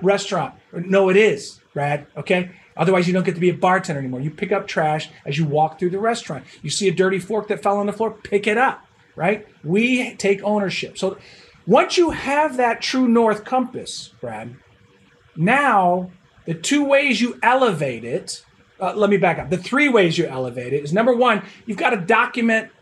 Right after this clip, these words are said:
what we do here. As a front desk person, how do we check people in?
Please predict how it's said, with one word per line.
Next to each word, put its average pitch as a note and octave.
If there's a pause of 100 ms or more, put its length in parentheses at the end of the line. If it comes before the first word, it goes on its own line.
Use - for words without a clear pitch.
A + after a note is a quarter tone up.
(220)
what F3
we A3
do F#3
here. D3 (720)
As A#3+
a C#4+
front C4
desk A3
person, G#3
how G3+
do G#3+
we G#3
check G3+
people E3
in? A#2+